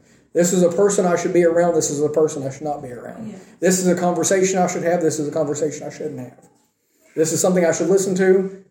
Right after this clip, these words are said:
Speaker 1: something I shouldn't. Something I should watch, something I should not. And so a good biblical word for this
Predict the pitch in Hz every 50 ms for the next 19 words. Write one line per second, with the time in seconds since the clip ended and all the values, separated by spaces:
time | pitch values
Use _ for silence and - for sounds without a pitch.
0 | _ _ _ - - 151 143 151 139 - - 208 - - - - - _ _ _
1 | _ _ - - 151 156 151 151 147 147 156 151 165 170 180 180 180 - - -
2 | _ _ - - 135 131 139 135 127 - - 156 151 127 107 - - - _ _
3 | _ _ _ _ _ _ _ _ _ - 160 165 - - 202 190 185 175 175 175
4 | - - - - 160 156 156 175 202 196 185 160 180 180 185 185 - 190 165 151
5 | 147 160 180 185 185 180 160 151 135 139 135 143 143 139 - - -